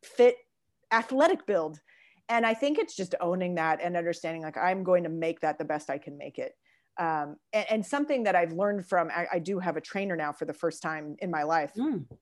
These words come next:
Speaker 1: Do know that that's a splurge and something I've not done in the past. So I'm,
Speaker 2: <laughs>
Speaker 1: it's kind of that idea of self-care isn't selfish, and I'm trying to own that.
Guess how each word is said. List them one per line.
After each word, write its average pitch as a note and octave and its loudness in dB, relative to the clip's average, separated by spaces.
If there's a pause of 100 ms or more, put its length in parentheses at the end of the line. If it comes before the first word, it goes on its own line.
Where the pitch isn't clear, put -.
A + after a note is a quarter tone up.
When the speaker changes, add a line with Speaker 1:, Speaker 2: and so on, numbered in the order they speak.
(240)
Speaker 1:
Do A#3 6
know A3 8
that F#3 4
that's F#3+ 4
a F3+ -4
splurge G#3 2
and F3 -6
something F3 -4
I've D#3+ -2
not A3 2
done G3+ 0
in F3+ -2
the - -2
past. D3+ -2
So E3 0
I'm, E3 -4 (200)
Speaker 2:
<laughs> - -8
Speaker 1:
it's G3 -8
kind A3 0
of G3 -2
that F#3 6
idea F3+ 4
of D#3+ -6
self-care F#3 2
isn't F3+ -4
selfish, D3+ -4
and D#3 -8
I'm D#3 -10
trying D#3 -8
to - -6
own E3 -6
that. C#3+ -8